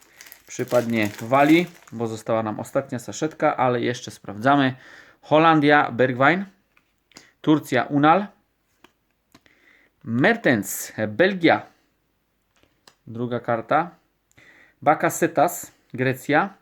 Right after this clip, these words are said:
Stones, Anglia i Sparf, Fans Favorite, Finlandia. A więc wygrywa, e, Walia, na drugim miejscu Belgia i ex aequo trzecie miejsce Niemcy i Chorwacja. Jeżeli chodzi tutaj o takie lepsze karty,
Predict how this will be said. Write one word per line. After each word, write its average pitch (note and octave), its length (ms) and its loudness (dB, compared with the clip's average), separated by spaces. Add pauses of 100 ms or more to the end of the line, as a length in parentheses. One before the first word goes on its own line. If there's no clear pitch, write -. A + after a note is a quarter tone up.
(1500)
Stones, - 840 -2 (120)
Anglia F3+ 640 0 (240)
i G#3 280 -6 (640)
Sparf, - 680 0 (300)
Fans B2+ 360 -4
Favorite, G#2+ 480 -6 (420)
Finlandia. D#3 640 0 (960)
A F3 120 -4
więc F3 240 0
wygrywa, D#3 640 4 (340)
e, A2+ 260 2
Walia, E3+ 460 4
na C#3+ 120 2
drugim C3 260 0
miejscu A#2 300 -2
Belgia B2 420 2
i C#3+ 160 -4
ex A#2 180 -4
aequo A#2+ 240 -6
trzecie A2+ 320 -8
miejsce G#2+ 360 -6
Niemcy B2 400 -4
i - 120 -10
Chorwacja. B2+ 500 0
Jeżeli C#3+ 240 0
chodzi D3+ 220 -2
tutaj C#3+ 200 -6
o C3 80 -8
takie C3 220 -6
lepsze C3 220 -4
karty, C3+ 400 -4